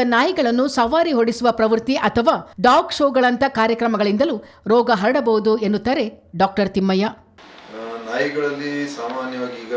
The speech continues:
Speaker 2: ಪಾರ್ವೋ ವೈರಲ್ ಡಯರಿಯಾ ಅಂತ ಒಂದು ಕಾಯಿಲೆ ಇದೆ, ಅಂದ್ರೆ ವಾಂತಿ ಮತ್ತು ಬೇದಿ. So ಈ ವಾಂತಿ ಬೇದಿ ಕಾಯಿಲೆ ಅಂತ ಹೇಳಿದ್ರೆ ಫಸ್ಟ್ ಡೇ ಊಟ ಮಾಡಲ್ಲ ಅಂತ ಬರ್ತಾರೆ, ಎರಡನೇ ದಿವಸಕ್ಕೆ ಅದು ವಾಂತಿ ಬೇದಿ ಶುರು ಆಗುತ್ತೆ. ಇಲ್ಲ ವಾಂತಿ ಬೇದಿ ಅಂತಾನೆ ಬರ್ತಾರೆ, ಎರಡು ದಿವಸ ಮೂರು ದಿವಸ ಊಟ ಮಾಡದಿದ್ದಾಗ ಅಲ್ಲಿಂದನೇ ಬರೋದು ಅವರು.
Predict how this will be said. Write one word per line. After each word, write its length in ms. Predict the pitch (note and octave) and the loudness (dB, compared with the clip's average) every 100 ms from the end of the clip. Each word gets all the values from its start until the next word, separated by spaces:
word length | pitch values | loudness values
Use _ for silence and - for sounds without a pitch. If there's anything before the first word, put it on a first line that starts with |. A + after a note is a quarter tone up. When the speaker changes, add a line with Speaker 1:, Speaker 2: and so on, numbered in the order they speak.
| A2+ | -2
Speaker 2:
ಪಾರ್ವೋ 720 | G#2 - - G2+ A#2+ B2+ B2+ | -2 -6 -8 -4 -2 -2 -2
ವೈರಲ್ 300 | A2+ A2+ A2 | 0 0 -4
ಡಯರಿಯಾ 300 | G#2 G2+ G2 | -6 -6 -8
ಅಂತ 160 | G2 F#2+ | -10 -12
ಒಂದು 200 | F2+ E2+ | -16 -16
ಕಾಯಿಲೆ 400 | F#2 F#2+ - - | -16 -16 -18 -18
ಇದೆ, 60 | F#2 C#2 - - F#2 G2 | -18 -20 -20 -20 -20 -18
ಅಂದ್ರೆ 320 | G2 G#2 G2+ F#2 | -14 -12 -10 -8
ವಾಂತಿ 260 | G#2+ G#2+ | -10 -12
ಮತ್ತು 360 | G#2+ G2 G#2+ F#2 | -14 -14 -16 -14
ಬೇದಿ. 260 | F2+ F2 E2 - - - F2 - - | -14 -14 -18 -20 -20 -20 -20 -20 -20
So 160 | - G#2 G2+ | -18 -16 -14
ಈ 140 | G#2 | -12
ವಾಂತಿ 300 | G#2 B2 B2+ | -10 -10 -10
ಬೇದಿ 360 | B2+ B2+ B2 A#2+ | -8 -8 -8 -4
ಕಾಯಿಲೆ 360 | A#2 A#2 A2+ A2+ | -2 -2 -2 -4
ಅಂತ 100 | A2+ | -6
ಹೇಳಿದ್ರೆ 340 | A2+ A2+ A#2 | -6 -6 -8
ಫಸ್ಟ್ 320 | - - - | -10 -14 -8
ಡೇ 80 | A#2 | -6
ಊಟ 180 | A2 A#2 | -4 -4
ಮಾಡಲ್ಲ 360 | A#2 A2+ A2+ | -6 -4 -6
ಅಂತ 160 | A2 A2 | -6 -8
ಬರ್ತಾರೆ, 480 | G#2 - - G#2+ A3+ | -10 -10 -6 -4 -2
ಎರಡನೇ 280 | G2+ G2+ G#2+ | -4 -8 -10
ದಿವಸಕ್ಕೆ 460 | G#2 G2+ - - | -12 -14 -16 -10
ಅದು 160 | A2+ G2 | -8 -8
ವಾಂತಿ 240 | F#2+ F#2+ | -12 -14
ಬೇದಿ 260 | G2 F#2+ G#2+ | -16 -16 -16
ಶುರು 240 | - F#2 | -12 -12
ಆಗುತ್ತೆ. 300 | - - - - F3+ E3+ - - A2 | -12 -14 -20 -20 -20 -20 -20 -20 -14
ಇಲ್ಲ 140 | B2+ | -6
ವಾಂತಿ 380 | A#2 A2 A2+ B2 | -6 -6 -8 -10
ಬೇದಿ 300 | A#2+ A#2 A2+ | -6 -6 -6
ಅಂತಾನೆ 280 | A2 G#2+ A2 | -10 -10 -10
ಬರ್ತಾರೆ, 380 | - - F#2 | -10 -10 -10
ಎರಡು 180 | F2 F2 | -8 -10
ದಿವಸ 160 | F2+ - F#2+ | -12 -16 -16
ಮೂರು 140 | G2 | -16
ದಿವಸ 180 | F#2+ - F#2+ | -16 -16 -16
ಊಟ 80 | F#2 - | -14 -14
ಮಾಡದಿದ್ದಾಗ 560 | G2 F#2 F#2 F#2+ A2 B2+ | -12 -12 -12 -12 -8 -8
ಅಲ್ಲಿಂದನೇ 420 | F#2+ G#2 G#2+ A#2 | -8 -10 -10 -8
ಬರೋದು 240 | F#2 - | -6 -8
ಅವರು. 260 | - - | -8 -12